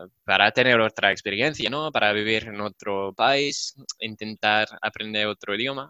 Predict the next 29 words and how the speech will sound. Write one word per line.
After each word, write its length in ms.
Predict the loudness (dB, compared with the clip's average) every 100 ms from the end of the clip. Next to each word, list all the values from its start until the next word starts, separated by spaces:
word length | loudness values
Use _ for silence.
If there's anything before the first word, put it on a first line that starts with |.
| -14
Así 220 | -14 -12
que 120 | -10
estoy 220 | -10 -10 -10
trabajando 500 | -8 -8 -8 -4 -4
ahora 160 | -4
mismo 340 | -6 -10 -12 -10
en 280 | -12 -14 -20 _
una 180 | -12 -10
aplicación 1040 | -8 -10 -4 -4 -4 -12 -10 -10 -12 -14
para 180 | -10 -8
los 180 | -8 -10
móviles 460 | -8 -8 -8 -12 -16
que 120 | -12
se 120 | -10
llama 180 | -8 -6
Navely, 440 | -4 -4 -4 -8 -14 _ -20 -20 _ _ -6
que 260 | -2 -2
es 120 | -4 -4
para, 460 | -2 2 2 2 -2
eh, 600 | -6 -4 -4 -6 -8 -10 -6
la 160 | -4
reserva 800 | -6 -8 -8 -6 -2 0 -2 -6 _ _ _ -12
de 80 | -8
amarres, 640 | 0 2 2 2 -2 -4
es 180 | -8 -14
una 240 | -10 -8 -8
guía 260 | -2 -2
náutica 640 | -2 -4 -6 -10 -4 -4 -4
digital 680 | -8 -12 -12 -14 -6 -6